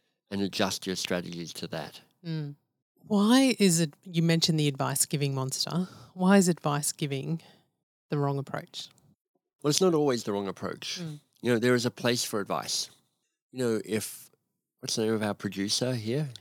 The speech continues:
Speaker 2: Uh, Nick.
Speaker 1: Nick, if Nick comes and goes, "Oh my goodness, the, the, the studio is on fire."
Speaker 2: Yeah.
Speaker 1: It's not a great thing for us to be going, "Yeah, ho-, and how are you feeling about smoke and, you know, inhalation, Nick?"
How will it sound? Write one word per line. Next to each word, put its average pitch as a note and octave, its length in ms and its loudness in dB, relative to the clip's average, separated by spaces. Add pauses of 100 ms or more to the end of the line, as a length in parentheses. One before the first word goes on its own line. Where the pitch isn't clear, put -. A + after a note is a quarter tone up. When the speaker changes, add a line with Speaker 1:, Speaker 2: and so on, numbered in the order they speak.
(240)
Speaker 2:
Uh, F3+ 280 4
Nick. E3+ 320 -4 (100)
Speaker 1:
Nick, C3+ 320 4
if A2+ 140 -2
Nick C#3+ 200 0
comes C3 280 -2
and A#2+ 140 -4
goes, A2 540 -2 (640)
"Oh B2+ 80 -6
my C3+ 120 2
goodness, A#2 440 0
the, G#2+ 300 -2
the, G2+ 420 -2
the A2 120 -10
studio C3 580 4
is G2+ 120 0
on F#2 160 -4
fire." F#2 640 -4
Speaker 2:
Yeah. D3 180 -10 (480)
Speaker 1:
It's A2+ 260 -2
not D3 200 8
a C#3 60 4
great C3 340 0
thing B2 260 -2
for A2+ 120 -2
us G#2 100 -2
to - 80 -8
be G#2+ 100 -2
going, A2 240 -2
"Yeah, A2+ 140 2
ho-, B2+ 260 -2
and C#3+ 120 -2
how C#3 140 2
are D#3+ 60 4
you C#3 140 2
feeling A#2+ 420 0
about G2+ 300 -2
smoke A2 500 0
and, G2 400 -4 (100)
you A2 100 0
know, F#2 320 2
inhalation, G2+ 840 0
Nick?" G2+ 340 -4